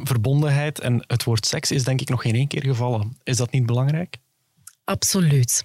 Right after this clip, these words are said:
Speaker 2: Heel belangrijk.
Speaker 1: <laughs>
Speaker 2: Iets wat ik zelf eigenlijk heel lang niet goed heb verstaan. En als vrouw ook, om even mee deel te zijn van de generatie waarin dat cliché nog opging,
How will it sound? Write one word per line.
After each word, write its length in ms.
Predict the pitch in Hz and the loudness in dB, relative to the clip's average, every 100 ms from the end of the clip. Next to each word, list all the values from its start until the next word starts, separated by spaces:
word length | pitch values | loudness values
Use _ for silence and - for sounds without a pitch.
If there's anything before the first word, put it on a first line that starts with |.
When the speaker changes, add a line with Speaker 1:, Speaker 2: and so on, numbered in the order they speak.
| - | -6
Speaker 2:
Heel 360 | 143 131 175 | -2 0 2
belangrijk. 840 | 160 139 135 135 135 135 - 160 - | 2 4 4 2 2 0 0 -4 -2
Speaker 1:
<laughs> 100 | 185 | -2
Speaker 2:
Iets 280 | 214 - | 0 0
wat 140 | - 196 | -2 -2
ik 160 | 185 - | -2 -2
zelf 440 | - 202 214 208 | 0 0 0 -2
eigenlijk 440 | - 175 170 160 | -2 -2 0 -2
heel 380 | - 143 170 196 | -2 0 2 2
lang 380 | 175 175 190 - | 0 0 -2 -2
niet 360 | 160 165 175 - | -2 -2 -2 -4
goed 360 | - 165 - | -2 -2 -2
heb 200 | 196 - | -6 -6
verstaan. 920 | - 151 - - 143 143 156 170 165 _ _ _ _ _ _ _ _ _ _ | -4 -2 -2 -2 -2 0 0 -4 -8 _ _ _ _ _ _ _ _ _ _
En 260 | - 160 - | -4 -2 -2
als 260 | 147 - | -2 -2
vrouw 360 | - 143 143 180 | 0 2 2 2
ook, 280 | 190 165 - | 0 0 0
om 140 | 151 | -2
even 580 | 185 - - 156 - - | 0 -2 -2 -2 -2 -4
mee 460 | - 156 151 170 - | -2 0 2 0 -4
deel 260 | - 156 170 | -2 -2 0
te 120 | 175 | 0
zijn 200 | 170 170 | 0 0
van 100 | 156 | 2
de 80 | 151 | 2
generatie 580 | 147 139 147 165 - 156 | 2 2 0 0 0 0
waarin 240 | 147 147 | 2 2
dat 120 | 143 | 0
cliché 360 | - 143 - 156 | 0 -2 0 0
nog 240 | 156 135 | 0 0
opging, 560 | 180 196 - 190 180 | -2 -4 -4 -4 -4